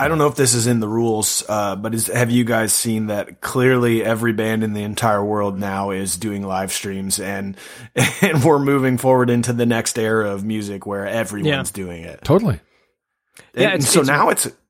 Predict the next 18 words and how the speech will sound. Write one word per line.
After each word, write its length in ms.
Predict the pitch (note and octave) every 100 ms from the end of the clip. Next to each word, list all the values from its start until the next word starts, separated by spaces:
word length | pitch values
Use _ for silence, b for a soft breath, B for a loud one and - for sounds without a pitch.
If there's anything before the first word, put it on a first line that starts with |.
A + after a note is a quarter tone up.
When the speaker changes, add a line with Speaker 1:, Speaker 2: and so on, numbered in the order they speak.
| _
Speaker 1:
oh, 140 | C#3
go 100 | A#2+
ahead, 180 | C3 G#2+
bud. 180 | G2+ A#2+ _ _
Speaker 2:
Well, 140 | F3+ A3
it's 180 | G3+
just 200 | - A3+
weird. 380 | C#3 E3 A#3+ E3+
Like, 200 | D3 C#3 C#3
now 320 | D3+ F#3+ F#3
it's, 260 | D3 - -
it's 160 | D#3+
almost 300 | D#3+ G3+ -
like 180 | D#3+ C#3+
its 140 | D3+ -
own, 680 | F3 E3 E3 D#3+ D3 C#3+ C3+ - _ _ _ _
it's, 200 | - -
it's, 240 | F#3 E3